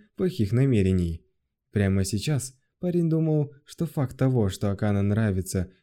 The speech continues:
вечернее время, которое обычно проводит с семьей, довольно интересен. «Ну, я же не могу ей этого сказать, да?»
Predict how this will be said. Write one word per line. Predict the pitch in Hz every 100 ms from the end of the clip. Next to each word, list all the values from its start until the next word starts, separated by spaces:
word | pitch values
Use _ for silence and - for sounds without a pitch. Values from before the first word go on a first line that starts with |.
| -
вечернее | 107 101 104 98 98 95
время, | 123 165 104 85 - _ _
которое | - 135 135
обычно | 131 127 120 127
проводит | 127 123 117 113 110
с |
семьей, | - 135 110 90 85 _ _ _ -
довольно | 185 185 175 147
интересен. | 120 107 104 92 - 90 87 _ _ _ _ -
«Ну, | 151 165 196 220 - -
я | 156 151 156
же | 139
не | 143
могу | 139 139
ей | 202 110 104
этого | 104
сказать, | 104 - 107 98 90
да?» | 123 -